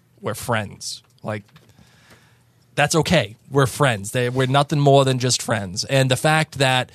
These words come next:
the author allows for this opportunity, that the author allows for, like, what is honestly a really great friendship between a male and a female, you don't in,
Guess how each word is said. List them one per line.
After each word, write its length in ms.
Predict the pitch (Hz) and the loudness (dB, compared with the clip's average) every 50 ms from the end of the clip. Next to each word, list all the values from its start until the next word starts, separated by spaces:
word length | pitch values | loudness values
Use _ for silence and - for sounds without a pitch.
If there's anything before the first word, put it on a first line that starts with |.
| - - - - - | -20 -20 -20 -20 -10
the 120 | - 131 - | -8 -6 -2
author 580 | - 123 127 131 123 - - 127 117 113 110 - - | 0 2 2 2 0 0 -2 -2 0 0 -2 -2 -2
allows 680 | 120 113 113 110 110 117 123 131 127 120 113 107 107 - | -2 -2 0 2 2 4 4 2 2 0 -2 -2 -4 -6
for 160 | - - 123 | -6 -6 -6
this 160 | 113 110 - | -4 -4 -2
opportunity, 640 | 110 101 - 110 - - 110 95 85 82 82 85 - - _ _ _ - - _ - | -4 -4 -6 -8 -10 -10 -10 -10 -10 -12 -16 -18 -20 -20 _ _ _ -20 -20 _ -2
that 140 | 131 123 - | -2 0 0
the 120 | 131 120 | -2 0
author 320 | 120 123 127 - 143 139 107 | 0 0 2 0 -2 -2 -2
allows 560 | 120 117 117 117 110 113 123 127 131 131 127 | -2 -2 0 2 2 2 4 2 2 2 0
for, 480 | - - - 117 110 110 110 107 107 104 - _ _ _ _ _ _ _ _ - 190 - _ 170 | -2 -4 -4 -2 -2 0 0 -2 -2 -4 -8 _ _ _ _ _ _ _ _ -20 -20 -10 _ -6
like, 140 | 156 123 | -6 -4
what 300 | 135 135 151 196 202 - | -2 0 0 0 0 0
is 160 | 165 160 147 - - | -2 -4 -4 -4 -2
honestly 760 | 165 175 202 214 196 - - - 135 131 117 117 120 113 - _ _ _ - | 0 2 2 2 2 -2 -4 -4 -4 -4 -4 -4 -6 -8 -12 _ _ _ 0
a 120 | 135 135 | 0 2
really 640 | 120 117 113 117 131 135 143 147 143 147 147 147 147 - | 0 -2 -4 -4 0 0 0 0 0 -2 -4 -6 -6 -10
great 420 | - - 117 120 123 120 - - | -10 -6 -4 -4 -4 -6 -8 -12
friendship 840 | - - - - 123 117 123 139 147 - - 190 196 202 202 147 135 | -12 -10 -8 -4 -2 -2 -2 -2 -2 -2 0 0 0 -2 -4 -8 -10
between 340 | - 139 - - 131 127 120 | -8 -8 -6 -6 -4 -4 -4
a 40 | 113 | -4
male 420 | 113 113 113 113 120 123 127 131 | -4 -4 -2 -2 -2 -2 -2 -2
and 120 | 127 120 117 | -4 -4 -6
a 40 | |
female, 600 | 104 - - 123 123 131 143 160 175 196 214 214 - - _ _ _ _ _ _ _ _ _ _ _ _ | -6 -6 -6 -4 -4 -2 -2 -2 -2 -2 -4 -6 -10 -16 _ _ _ _ _ _ _ _ _ _ _ _
you 320 | 151 156 165 180 190 220 226 | -10 -8 -8 -6 -4 -4 -2
don't 380 | 202 208 247 285 285 226 - _ _ _ | 2 4 4 4 4 2 -4 _ _ _
in, 480 | 175 175 175 170 165 160 151 151 147 | 0 2 2 2 2 0 -2 -4 -8